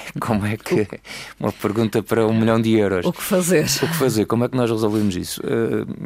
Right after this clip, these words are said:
Speaker 1: não há artes mágicas, porque senão estes números já se tinham, já tinham sido alterados,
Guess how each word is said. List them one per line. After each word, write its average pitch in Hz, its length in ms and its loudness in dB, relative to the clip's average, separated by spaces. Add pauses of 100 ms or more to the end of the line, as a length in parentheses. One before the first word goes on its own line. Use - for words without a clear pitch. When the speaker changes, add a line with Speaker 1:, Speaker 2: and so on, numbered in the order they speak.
(380)
Speaker 1:
não 104 220 0
há 104 200 4
artes 101 400 -2
mágicas, 107 540 0
porque - 280 -6
senão 98 340 0
estes 113 320 -4
números 101 320 0
já 98 160 0
se - 100 -8
tinham, 98 400 -2 (120)
já 92 160 -4
tinham 92 220 -6
sido 95 200 -8
alterados, 92 560 -4